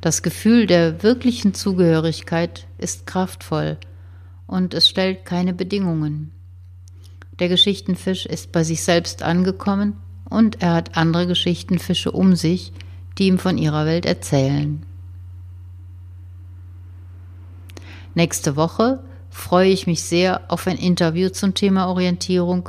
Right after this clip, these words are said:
mit Monika Birkner. Sie selbst hat einige tiefgreifende Veränderungen in ihrem Leben initiiert. Sie ist Expertin auf dem Gebiet Positionierung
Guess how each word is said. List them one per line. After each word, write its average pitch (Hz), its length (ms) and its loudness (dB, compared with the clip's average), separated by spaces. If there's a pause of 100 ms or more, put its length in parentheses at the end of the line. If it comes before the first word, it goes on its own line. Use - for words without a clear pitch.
mit 190 180 -4
Monika 170 400 4
Birkner. 175 580 4 (800)
Sie - 160 -2
selbst 175 580 2
hat 190 220 0
einige 180 360 4
tiefgreifende 170 800 0
Veränderungen 170 760 0
in 180 260 0
ihrem 151 320 2
Leben 151 340 0
initiiert. 170 840 0 (680)
Sie - 140 2
ist 196 160 0
Expertin 202 800 4 (140)
auf 190 140 -4
dem 208 200 6
Gebiet 190 380 0
Positionierung 165 960 0